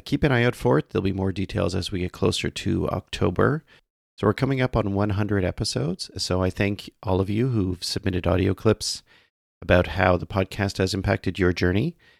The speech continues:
and maybe what your favorite podcast episode was. In addition, I'd like to thank those of you who've sent email and messages.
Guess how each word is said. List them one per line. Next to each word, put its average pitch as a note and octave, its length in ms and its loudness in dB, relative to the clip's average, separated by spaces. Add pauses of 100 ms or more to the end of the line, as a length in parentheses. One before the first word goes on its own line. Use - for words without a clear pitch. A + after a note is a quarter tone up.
(320)
and F2 300 0
maybe F2+ 220 2
what E2+ 200 -2
your F2 400 0
favorite - 560 0
podcast - 480 -4
episode F#2 400 -2
was. F#2 480 0 (240)
In A2 120 4
addition, A2 340 4
I'd F2+ 140 0
like F#2 180 0
to F2+ 140 -6
thank A2 280 -2
those F#2+ 200 0
of F#2 100 -8
you G#2+ 120 -2
who've G#2+ 80 -6
sent - 260 -6
email F#2+ 420 2
and F#2 100 0
messages. F#2+ 580 0